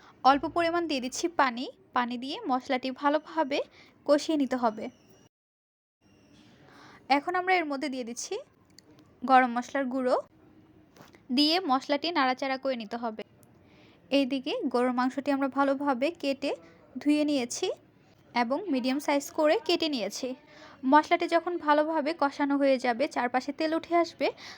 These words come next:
তখন আমরা এর মধ্যে অ্যাড করে দেব গরুর মাংস। মাংসটি আমরা উল্টিয়ে পাল্টিয়ে নাড়াচাড়া করে মশলার সঙ্গে মিক্সড করে নিচ্ছি। ভালোভাবে নাড়াচাড়া করে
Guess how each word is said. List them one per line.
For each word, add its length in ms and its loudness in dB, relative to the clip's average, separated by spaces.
তখন 300 0
আমরা 240 4
এর 140 2
মধ্যে 200 -6
অ্যাড 180 -2
করে 180 -2
দেব 120 -8
গরুর 260 4
মাংস। 180 -6
মাংসটি 440 4
আমরা 140 2
উল্টিয়ে 340 0
পাল্টিয়ে 360 0
নাড়াচাড়া 420 0
করে 260 6
মশলার 400 0
সঙ্গে 280 2
মিক্সড 320 -4
করে 200 2
নিচ্ছি। 300 -6
ভালোভাবে 520 2
নাড়াচাড়া 420 2
করে 240 2